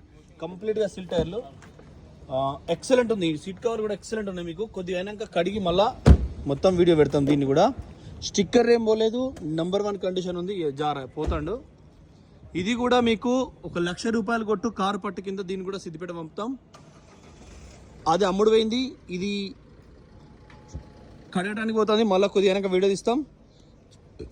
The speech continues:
ఇదైతే ఎవరు కావాలన్నా చెప్పండి. చలో, ఘర్ జాకే కరా దేంటి. డీజిల్ బండి, ఫోర్డ్ ఆస్పైర్ పదిహేను మోడల్. ఇది రెండు లక్షల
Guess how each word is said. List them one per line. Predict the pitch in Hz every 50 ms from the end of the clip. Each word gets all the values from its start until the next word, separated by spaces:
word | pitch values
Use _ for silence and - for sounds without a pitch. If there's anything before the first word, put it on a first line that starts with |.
| -
ఇదైతే | 190 196 202 196 202 196 226
ఎవరు | 220 196 190 214 214
కావాలన్నా | 202 190 190 196 196 190 196 190 - 196
చెప్పండి. | 165 156 202 190 202 233 226 - - 135
చలో, | 131 123 131 131 - 147 127 123
ఘర్ | 143 147
జాకే | 156 147 151 151
కరా | 135 131 117 113
దేంటి. | 113 113 113 107 131 175 185 165 - - - - - - - - - - - - - - - - - - - - - - - - - - 415 349 349 - 440 440 - - - - - - - - - - - - - - - 127 120
డీజిల్ | 175 190 160 233 247 233
బండి, | 208 220 214 214 214 240 262 302 294 - - - - - - - - - - - - - - - - - - - - - -
ఫోర్డ్ | - 180 202 220 220 202 240 - - -
ఆస్పైర్ | 165 175 202 196 - - 226 202 208 233 233 -
పదిహేను | 202 180 185 202 185 233 226 226 208
మోడల్. | 190 185 185 180 180
ఇది | 170 180 208 240 262 269 226 - _ _ _ _ _ _ _ _ _ _ _ _ _ _ _ _ -
రెండు | 131 151 175 196 208 240
లక్షల | 233 220 214 - - 214 214 214 220 233 240 269